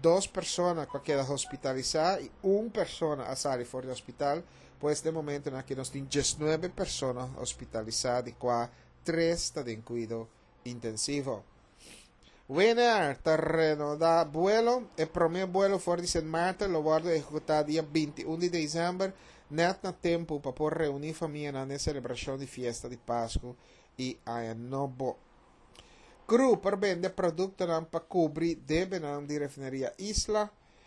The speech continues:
Ehm, de acuerdo de elegir entre el partido nan timpo ne, el producto que te den BOM de tanque nan, que tiene un cierto canti-, eh, cantidad,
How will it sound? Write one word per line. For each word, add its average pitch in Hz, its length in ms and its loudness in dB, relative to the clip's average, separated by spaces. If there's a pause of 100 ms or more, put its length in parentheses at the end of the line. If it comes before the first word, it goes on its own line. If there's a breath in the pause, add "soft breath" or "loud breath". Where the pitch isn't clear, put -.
(520 soft breath)
Ehm, 135 1120 2 (500)
de 151 180 2
acuerdo 180 680 4
de 185 100 -2
elegir 160 480 2
entre 156 320 -2
el 143 60 -2
partido 175 400 -4
nan 156 240 -4
timpo 170 360 -4
ne, 151 280 -4
el 143 160 -4
producto 185 680 -2
que 233 100 -6
te 208 120 -6
den 143 400 -2
BOM 151 460 0
de 185 140 -8 (300)
tanque 180 460 -2
nan, 120 320 -6 (400 loud breath)
que 143 100 -6
tiene 147 220 -2
un 165 60 -6
cierto 160 440 -2
canti-, 143 480 -6
eh, 131 380 0
cantidad, 135 540 -2